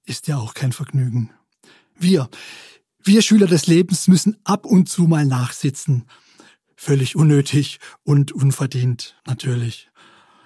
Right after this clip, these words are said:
Das Leben fordert Tribut. Zu unserem Besten, heißt es, damit wir was lernen und damit etwas aus uns wird.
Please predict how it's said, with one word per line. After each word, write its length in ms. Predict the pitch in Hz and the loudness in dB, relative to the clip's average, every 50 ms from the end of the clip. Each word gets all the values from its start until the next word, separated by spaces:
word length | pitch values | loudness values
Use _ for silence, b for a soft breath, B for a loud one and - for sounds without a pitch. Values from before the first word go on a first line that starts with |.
| b b _ | b b _
Das 280 | - 131 127 123 - - | -8 -8 -8 -8 -6 -6
Leben 680 | 147 139 139 151 160 185 214 196 - 214 208 208 196 b b b | -4 -2 0 2 2 2 0 2 2 2 2 2 2 b b b
fordert 480 | _ - - 147 147 160 156 143 - - | _ -4 -2 -2 0 0 -2 -6 -8 -4
Tribut. 580 | - 175 139 120 160 165 156 139 - - - B B B B B B B B B | -4 -4 -2 0 0 -2 -2 -2 -4 -10 -16 B B B B B B B B B
Zu 140 | _ - - | _ -6 -4
unserem 320 | 190 139 - 147 135 131 | -2 -2 0 0 -2 -2
Besten, 640 | 120 180 180 170 - - - - - 156 139 120 113 | -2 -2 -4 -4 -6 -10 -4 0 2 2 2 0 -2
heißt 400 | - - 135 131 135 127 - - | -6 -4 -4 -2 -2 -4 -4 -4
es, 320 | 165 135 127 - - - B B B B B B | -4 -4 -4 -6 -10 -18 B B B B B B
damit 260 | - 151 170 170 - | -4 -2 -2 -2 -2
wir 120 | 160 147 | -4 -2
was 220 | 147 143 139 - - | -2 -2 -4 -2 0
lernen 680 | 240 196 175 165 185 196 185 170 156 147 139 127 120 - _ _ _ B B B B B B B B | 0 0 0 0 2 2 4 4 4 2 0 -2 -4 -10 _ _ _ B B B B B B B B
und 380 | - 160 160 160 143 - - B B B B _ | 0 0 2 2 0 -2 -8 B B B B _
damit 260 | - 147 143 175 - | -4 -4 -2 -2 -2
etwas 280 | 254 180 - 233 196 - | -4 -6 -6 -6 -8 -6
aus 180 | - 180 160 | -6 -6 -4
uns 260 | 220 185 151 143 - 269 | -2 -2 -2 -2 -2 -4
wird. 380 | 254 226 220 - - - - | -6 -6 -6 -8 -12 -18 -20